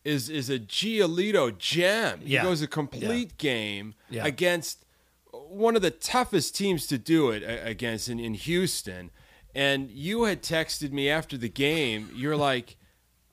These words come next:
Speaker 1: "Here we go." Uh, I stand corrected. I'd like to redo my bet in, in Minnesota. I'm calling for a sweep.
Speaker 2: <laughs> Right.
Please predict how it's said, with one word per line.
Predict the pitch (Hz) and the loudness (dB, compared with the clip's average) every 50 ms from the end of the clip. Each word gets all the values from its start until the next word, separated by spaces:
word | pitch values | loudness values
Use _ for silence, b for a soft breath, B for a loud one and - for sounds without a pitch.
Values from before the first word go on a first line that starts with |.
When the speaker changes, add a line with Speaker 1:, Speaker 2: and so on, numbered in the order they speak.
| _ - | _ -12
Speaker 1:
"Here | 101 120 147 135 | -6 -2 0 0
we | 127 113 | 0 0
go." | 92 147 170 196 208 156 104 92 - - - | 2 0 0 2 0 -2 -4 -6 -12 -8 -2
Uh, | 127 131 131 127 127 127 117 - - - - | 0 2 4 4 2 2 -2 -4 -12 -12 -2
I | 123 147 160 170 | 0 2 2 2
stand | 160 - - 175 165 151 135 - | 2 0 -2 0 0 0 0 0
corrected. | - 143 139 160 180 175 - 123 117 | 2 2 4 4 2 2 0 0 2
I'd | 120 139 143 | 2 2 2
like | 147 143 127 - | 0 0 -2 -2
to | - 120 | -6 -6
redo | 110 127 139 139 127 117 135 143 147 143 | -2 0 0 0 0 2 2 2 2 2
my | 135 120 110 98 | 2 0 -2 0
bet | - 120 127 139 143 139 - | 0 0 2 2 0 -2 -4
in, | 117 117 113 113 | -4 -4 -4 -4
in | 110 110 107 117 | -4 -2 -2 -2
Minnesota. | 127 127 113 - - 147 156 160 139 | -2 -2 -2 0 2 4 4 4 4
I'm | 117 123 | 2 0
calling | 123 - 139 127 117 104 | -2 -2 0 0 0 0
for | - 107 | -2 -4
a | 101 - | -2 -2
sweep. | - - - 131 151 190 156 98 - - 151 135 | -4 -4 -2 0 0 0 0 -2 -4 -4 -4 -4
Speaker 2:
<laughs> | - - | -4 0
Right. | 175 185 180 | 4 4 4